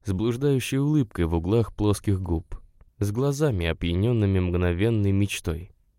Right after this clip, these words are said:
И тогда уже точно не я, а кто-то другой во мне властно сказал: «Уйдём». И через несколько мгновений мы вышли. Сон совсем окутал меня. Мы ехали куда-то,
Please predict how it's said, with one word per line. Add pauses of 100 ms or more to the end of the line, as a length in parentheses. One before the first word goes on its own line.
(100)
И
тогда
уже
точно
не
я,
а
кто-то
другой
во
мне
властно
сказал: (380)
«Уйдём». (420)
И
через
несколько
мгновений
мы
вышли. (480)
Сон
совсем
окутал
меня. (560)
Мы
ехали
куда-то,